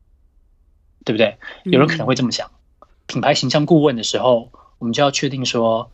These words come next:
Speaker 1: ，“对，我知道你有这些 concern，但是我们也必须要教导我们的客户说，不是每一家公司的 logo 都会凸显他们家是在做什么的。”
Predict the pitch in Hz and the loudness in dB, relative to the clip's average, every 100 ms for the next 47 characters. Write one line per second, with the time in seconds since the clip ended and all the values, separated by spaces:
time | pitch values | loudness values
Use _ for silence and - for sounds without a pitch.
0 | - _ _ _ _ _ _ - 175 123 | -20 _ _ _ _ _ _ 2 2 2
1 | 120 185 160 131 135 135 101 - 123 113 | 2 2 2 -2 -4 -6 -8 -8 -6 -8
2 | _ _ _ _ _ _ _ _ _ _ | _ _ _ _ _ _ _ _ _ _
3 | - 170 135 - 165 143 127 _ _ _ | -2 0 0 -4 -4 -4 -8 _ _ _
4 | _ _ _ _ _ _ _ _ _ 156 | _ _ _ _ _ _ _ _ _ -4
5 | 135 170 123 202 - 160 143 185 131 110 | 0 0 0 0 0 0 2 2 0 -4
6 | 104 110 - 135 131 123 117 120 127 - | -12 -10 -6 -6 -6 -4 -2 -2 -4 -16
7 | - _ _ _ _ _ _ _ - 190 | -20 _ _ _ _ _ _ _ 0 4
8 | 233 156 107 147 147 143 147 147 - 139 | 4 2 0 -2 0 0 0 -2 0 0
9 | 120 131 135 110 - _ _ _ _ _ | 0 -2 0 -2 -4 _ _ _ _ _
10 | 165 180 160 - 127 135 117 - 139 110 | 0 2 0 -2 -4 -2 -4 -4 -6 -2
11 | 120 - 123 123 107 - 110 - | -2 0 -2 0 -2 -4 -10 -20